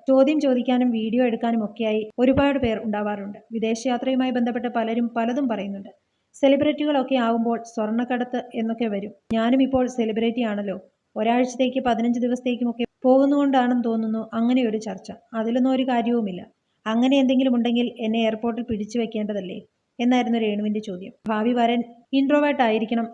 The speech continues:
അധികം സംസാരിക്കുന്ന ഒരാളെ എനിക്കിഷ്ടമല്ല. അങ്ങനെ ഒരാളെ സെലക്ട് ചെയ്യൂ. സോഷ്യൽ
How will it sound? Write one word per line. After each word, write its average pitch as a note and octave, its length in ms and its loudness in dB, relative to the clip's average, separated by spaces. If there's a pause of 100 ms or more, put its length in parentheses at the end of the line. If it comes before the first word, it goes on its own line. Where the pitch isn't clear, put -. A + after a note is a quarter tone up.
(120)
അധികം A#3 240 -2 (100)
സംസാരിക്കുന്ന A3+ 600 -2
ഒരാളെ A3 300 0
എനിക്കിഷ്ടമല്ല. G3 560 -8 (500)
അങ്ങനെ C4+ 280 4
ഒരാളെ B3 280 2 (100)
സെലക്ട് G#3+ 380 -4
ചെയ്യൂ. G#3 240 -4 (340)
സോഷ്യൽ A#3+ 280 2